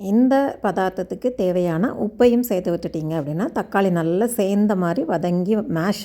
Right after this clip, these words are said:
ஆகி வந்துடும். சுவைக்கு தேவையான உப்பையும் சேர்த்துக்கலாம். கொஞ்சோண்டு மஞ்சள் பொடியும் சேர்த்துக்கலாம்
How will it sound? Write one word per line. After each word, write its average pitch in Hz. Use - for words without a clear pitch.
ஆகி 170
வந்துடும். 147
சுவைக்கு 320
தேவையான 202
உப்பையும் 190
சேர்த்துக்கலாம். 147
கொஞ்சோண்டு 302
மஞ்சள் 269
பொடியும் 214
சேர்த்துக்கலாம் 175